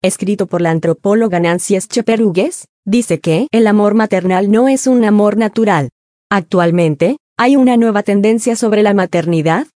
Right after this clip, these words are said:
en Alemania, Italia, Francia, España,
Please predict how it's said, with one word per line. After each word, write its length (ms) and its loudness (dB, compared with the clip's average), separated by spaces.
en 140 0
Alemania, 640 0
Italia, 580 0
Francia, 640 -2
España, 600 0